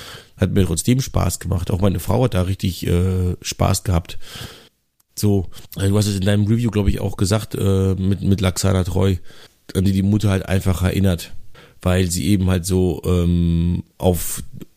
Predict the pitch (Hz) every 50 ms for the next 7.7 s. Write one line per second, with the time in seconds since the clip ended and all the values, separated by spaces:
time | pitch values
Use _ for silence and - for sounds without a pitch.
0 | _ _ _ _ _ _ _ 95 95 85 - - - 98 101 110 101 101 85 87
1 | 95 98 95 85 - - 98 95 92 92 90 87 80 - 92 92 92 90 90 90
2 | 87 85 82 - - - _ _ _ - 98 - - - 110 113 113 110 110 104
3 | 76 101 95 90 - - - 92 98 98 87 90 95 90 - - - - 82 85
4 | 92 87 - - - - - 78 92 92 90 90 87 82 - - - - - -
5 | - - - - - - 120 123 127 113 - 104 - - - 104 98 - 110 107
6 | 104 95 - 104 104 110 113 110 107 98 98 98 98 101 98 104 98 87 95 92
7 | 92 95 82 - - 95 92 87 - - 92 90 87